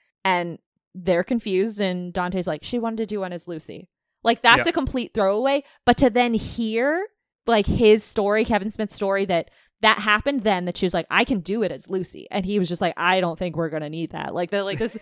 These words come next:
Speaker 2: <laughs>
Speaker 1: twenty-something-year-old kid being like, "No, that, that's okay, ma'am. We don't need to." But then to come back and make it and be like, "Now I want you to do it as Lucy." And just, like, how happy she was about it. Like,
Speaker 2: Yep.
Speaker 1: that's something that,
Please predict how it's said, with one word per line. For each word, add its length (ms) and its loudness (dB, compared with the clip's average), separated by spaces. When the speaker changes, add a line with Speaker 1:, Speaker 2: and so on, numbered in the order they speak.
Speaker 2:
<laughs> 180 -14
Speaker 1:
twenty-something-year-old 880 6
kid 180 2
being 200 0
like, 200 -2
"No, 420 6
that, 200 4
that's 260 6
okay, 400 2
ma'am. 440 -4
We 120 0
don't 140 2
need 180 -2
to." 180 0
But 200 -2
then 200 4
to 80 0
come 220 0
back 260 6
and 100 -2
make 240 -2
it 240 4
and 120 -4
be 100 6
like, 260 0
"Now 260 -2
I 60 -4
want 200 -8
you 60 -8
to 80 -6
do 180 -8
it 60 -8
as 180 -10
Lucy." 380 -6
And 160 -4
just, 180 -2
like, 160 6
how 380 8
happy 400 2
she 180 2
was 220 4
about 260 6
it. 160 -4
Like, 160 -4
Speaker 2:
Yep. 160 -2
Speaker 1:
that's 300 4
something 600 0
that, 340 2